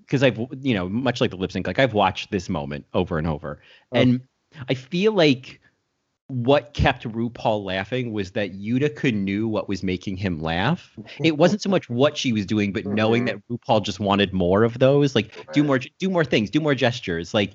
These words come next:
Speaker 1: without even asking. Like, no one told her to do that. And I feel like it's that, like, RuPaul was laughing at the moment, but was also delighted that Utica was getting the, like, bit that he wanted.
Speaker 3: <laughs>
Speaker 1: Um,
Speaker 2: Mm.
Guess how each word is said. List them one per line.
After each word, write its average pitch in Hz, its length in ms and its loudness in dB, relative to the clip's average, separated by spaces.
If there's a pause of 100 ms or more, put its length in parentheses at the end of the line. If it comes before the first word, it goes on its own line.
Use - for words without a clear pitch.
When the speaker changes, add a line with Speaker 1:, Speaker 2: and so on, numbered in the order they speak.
(340)
Speaker 1:
without 123 280 4
even 131 180 0
asking. 104 500 -4
Like, 90 160 -6
no 117 140 0
one 131 140 0
told 117 240 -2
her 101 80 -2
to 95 80 -2
do 101 200 -4
that. 87 140 0
And 95 80 -8
I 104 60 -2
feel 147 260 -2
like 135 240 -2 (420)
it's 123 240 -2
that, 120 200 2
like, 98 260 -2
RuPaul 117 540 2
was 98 180 -2
laughing 127 440 0
at 135 100 -2
the 127 60 0
moment, 107 340 0
but 104 100 -4
was 104 120 0
also 113 260 2
delighted 98 520 0
that 95 80 -2
Utica 98 440 -2
was 92 200 -4
getting 90 440 -2
the, 87 100 -4
like, 82 240 -8 (180)
bit - 240 -2
that 90 100 0
he 90 120 -6
wanted. 64 580 -8
Speaker 3:
<laughs> - 260 -14
Speaker 1:
Um, 135 60 -2 (280)
Speaker 2:
Mm. 107 300 -4